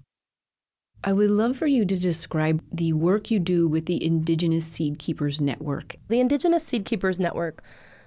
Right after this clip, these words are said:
Speaker 2: really sprung from grassroots efforts from people all over Turtle Island or North America.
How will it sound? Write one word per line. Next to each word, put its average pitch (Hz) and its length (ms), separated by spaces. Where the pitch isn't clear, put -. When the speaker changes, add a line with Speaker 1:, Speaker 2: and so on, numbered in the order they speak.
Speaker 2:
really 240 200
sprung 170 600
from 165 520
grassroots 196 600
efforts - 480
from 156 360
people 208 360
all 170 240
over 165 240
Turtle 165 320
Island 160 440
or 156 60
North 160 280
America. 156 600